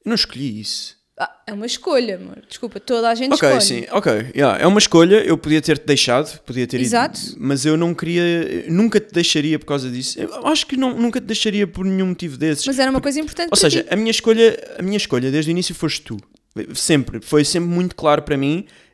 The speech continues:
Speaker 1: E muitas vezes eu queixo-me que eu não sou a tua escolha número um e que tu és claramente a minha sempre em qualquer situação. Eu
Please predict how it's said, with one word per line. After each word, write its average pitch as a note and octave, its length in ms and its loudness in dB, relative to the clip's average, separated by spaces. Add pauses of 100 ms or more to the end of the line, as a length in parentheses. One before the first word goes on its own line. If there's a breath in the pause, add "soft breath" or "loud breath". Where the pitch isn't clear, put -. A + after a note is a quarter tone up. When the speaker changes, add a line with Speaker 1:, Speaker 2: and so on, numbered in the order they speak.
(100)
Speaker 1:
E D#3 140 4
muitas E3 300 4
vezes F3 160 2
eu E3 80 4
queixo-me E3 400 2
que - 120 2
eu F3+ 60 8
não F#3 140 4
sou F#3+ 260 6
a F3+ 60 4
tua F3+ 140 -4
escolha D#3+ 280 0
número D3 240 2
um F#3+ 240 2
e E3 80 -6
que - 100 -12
tu F#3+ 140 2
és F#3+ 140 2
claramente F#3 420 0
a F3+ 40 -2
minha F#3+ 280 -2
sempre G3 400 -2
em - 20 -2
qualquer F3 240 -2
situação. C#3 480 -6 (360 soft breath)
Eu C#3+ 280 8